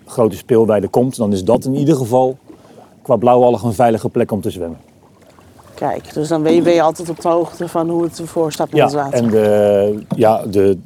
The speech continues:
Speaker 1: mocht er bijvoorbeeld wel blauwalg zijn, ja, dan hebben wij natuurlijk via het Amsterdamse bos gewoon onze kanalen om dat kenbaar te maken. De website en Facebook en, eh,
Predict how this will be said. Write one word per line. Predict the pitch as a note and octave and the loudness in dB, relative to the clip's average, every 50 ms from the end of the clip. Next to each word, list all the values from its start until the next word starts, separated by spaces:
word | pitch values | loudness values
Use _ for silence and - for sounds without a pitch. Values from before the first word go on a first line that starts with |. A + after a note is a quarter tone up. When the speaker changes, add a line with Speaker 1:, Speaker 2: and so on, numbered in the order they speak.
| - - - _ _ _ _ - - - - | -18 -20 -20 _ _ _ _ -18 -16 -12 -4
Speaker 1:
mocht | G#2 G#2+ A#2 A2 - | 2 2 2 2 2
er | C3+ | 0
bijvoorbeeld | A2 A2 A2+ G#2+ G#2 - | 2 2 2 0 2 2
wel | A#2 A#2+ A#2+ | 4 2 4
blauwalg | G#2 G2 A#2+ A2 A2+ A2+ A#2 G2+ G2+ - | 4 2 2 2 2 2 0 -2 -4 -6
zijn, | - - G2 F#2+ G2+ G2+ | -6 -6 -6 -4 -4 -2
ja, | G2+ G2 | -2 -4
dan | F#2 G2 | -4 -4
hebben | F#2+ G2 G2 F#2+ | -4 -4 -2 -2
wij | G2 G2 | -2 -2
natuurlijk | G2 G2 F2+ - - G2 - - - _ _ _ _ _ _ _ _ - | -4 -4 -6 -4 -4 -4 -4 -6 -12 _ _ _ _ _ _ _ _ -8
via | - - - G#2 G#2 G2 | -6 -4 -2 0 0 0
het | G2 - | -2 -4
Amsterdamse | - A#2 G#2+ - - G#2+ G#2 G2+ F#2 - G#2+ | -6 -8 -8 -8 -6 -4 -4 -4 -4 -6 -4
bos | F2 G#2+ G2+ - | -2 -2 -4 -2
gewoon | - A2 G#2+ | -6 -6 -6
onze | G#2 G2+ F#2 G#2+ | -4 -6 -6 -6
kanalen | - A2 G#2+ G#2+ G#2 G#2 G2+ | -4 -4 -2 -2 -2 -2 -2
om | G#2 G2+ | -2 -2
dat | G2+ G2+ - | -4 -6 -6
kenbaar | - A#2+ A2+ G#2 G2+ G2 | -4 -4 -4 -2 -4 -4
te | - G2+ | -6 -8
maken. | G2 F#2+ F#2 F#2+ - - _ _ _ _ _ _ _ _ | -6 -6 -6 -6 -8 -12 _ _ _ _ _ _ _ _
De | _ A2 G2 F#2 | _ -6 -6 -4
website | F2+ G2 G2 - - G#2 F#2 G2 F#2+ - | -4 -6 -6 -6 -8 -6 -6 -6 -8 -8
en | F#2 F2 | -14 -16
Facebook | - - - G#2 G#2 F2+ D#2+ G2 G2+ G2+ F2 - | -12 -8 -6 -6 -6 -6 -4 -4 -4 -4 -2 -4
en, | G2 F2+ F2 - - _ _ _ _ _ _ _ _ _ _ _ _ _ _ _ | -6 -8 -8 -12 -16 _ _ _ _ _ _ _ _ _ _ _ _ _ _ _
eh, | - F#2 | -12 -8